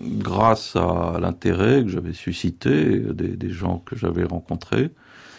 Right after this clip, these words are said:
entre autres, euh, je dois dire, un professeur de, de philo qui s'appelle François Fédier, qui m'a présenté très vite à Dominique Fourcade,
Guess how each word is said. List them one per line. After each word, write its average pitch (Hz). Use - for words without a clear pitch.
entre -
autres, 90
euh, 82
je 85
dois 87
dire, 87
un 85
professeur -
de, 90
de 92
philo 117
qui -
s'appelle -
François -
Fédier, 113
qui -
m'a 87
présenté 90
très 139
vite 117
à 87
Dominique 98
Fourcade, 131